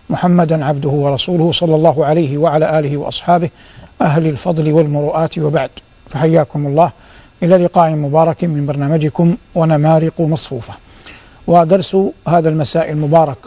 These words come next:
عنوانه: "ألا تحبون أن يغفر الله لكم؟" وهذه جزء من آية كريمة في سورة النور، وهي في ثنايا قصة حديث الإفك الذي تجرأ به بعض أهل النفاق على بيت النبوة.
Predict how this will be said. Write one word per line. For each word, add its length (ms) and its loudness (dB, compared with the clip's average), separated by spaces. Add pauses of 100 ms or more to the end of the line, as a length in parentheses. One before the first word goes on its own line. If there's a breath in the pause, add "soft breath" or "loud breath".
(100)
عنوانه: 600 2 (200)
"ألا 180 2
تحبون 560 -2 (340)
أن 100 0
يغفر 560 0
الله 400 0
لكم؟" 260 0 (920 loud breath)
وهذه 560 2 (160)
جزء 320 -2
من 260 0
آية 480 0
كريمة 560 2
في 140 -8
سورة 360 0
النور، 260 2 (640 loud breath)
وهي 240 4
في 120 -2
ثنايا 460 2 (540)
قصة 280 -4 (100)
حديث 400 -2
الإفك 320 -6 (440)
الذي 260 0
تجرأ 480 0
به 340 -2 (460 loud breath)
بعض 260 4
أهل 240 2
النفاق 520 0 (440 soft breath)
على 260 2
بيت 240 0
النبوة. 400 -6